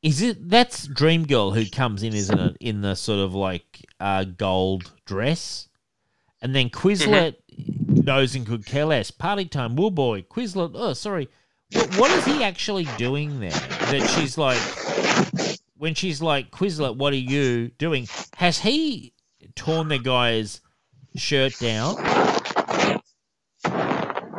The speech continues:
Speaker 2: No, I think that's just him, his style. Um, he's just flying around and
Speaker 1: Oh.
Speaker 2: sees them, and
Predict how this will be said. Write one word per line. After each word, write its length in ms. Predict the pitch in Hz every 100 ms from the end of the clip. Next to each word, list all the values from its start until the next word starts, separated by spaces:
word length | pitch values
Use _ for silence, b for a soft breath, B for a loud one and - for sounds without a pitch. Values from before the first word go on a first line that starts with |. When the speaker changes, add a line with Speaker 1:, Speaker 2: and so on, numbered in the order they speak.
| - - - - - -
Speaker 2:
No, 300 | 165 156 147
I 100 | 143
think 180 | 147 139
that's 240 | 127 117
just 340 | - 131 - -
him, 440 | 139 123 123 117 - -
his 120 | 139
style. 500 | - 123 123 127 127 _
Um, 440 | 139 127 123 120 120 _ _ _ _ _ _ _ _
he's 280 | 160 156 143
just 320 | 139 117 -
flying 380 | 143 131 120 117
around 460 | 120 120 123 123
and 140 | 120 113
Speaker 1:
Oh. 40 |
Speaker 2:
sees 460 | - - 120 117 -
them, 300 | 123 123 120
and 200 | 120